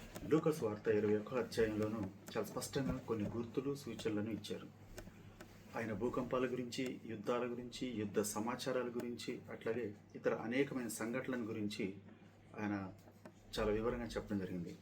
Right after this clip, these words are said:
అయితే వాటిలో ఒక ముఖ్యమైనటువంటి విషయం లూకా సువార్త ఇరవై ఒకటవ అధ్యాయం ఇరవై తొమ్మిది నుంచి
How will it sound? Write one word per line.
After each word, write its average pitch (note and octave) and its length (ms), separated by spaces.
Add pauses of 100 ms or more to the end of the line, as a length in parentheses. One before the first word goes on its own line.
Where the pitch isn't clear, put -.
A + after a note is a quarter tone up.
అయితే C3 360 (400)
వాటిలో B2+ 420
ఒక A#2+ 120
ముఖ్యమైనటువంటి A2 720
విషయం G2+ 380
లూకా A#2+ 220
సువార్త G#2 360
ఇరవై G#2 320
ఒకటవ G#2+ 280
అధ్యాయం G#2+ 540 (760)
ఇరవై A#2 180
తొమ్మిది B2 360
నుంచి A#2+ 380